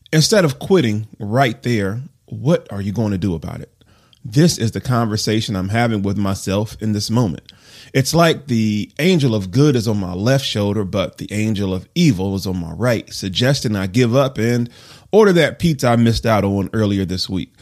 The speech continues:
I lend my ear to the angel of good. Why? I've had better results on the scale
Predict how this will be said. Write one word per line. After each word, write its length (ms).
I 80
lend 240
my 180
ear 240
to 140
the 180
angel 300
of 160
good. 400
Why? 420
I've 140
had 240
better 260
results 560
on 140
the 60
scale 640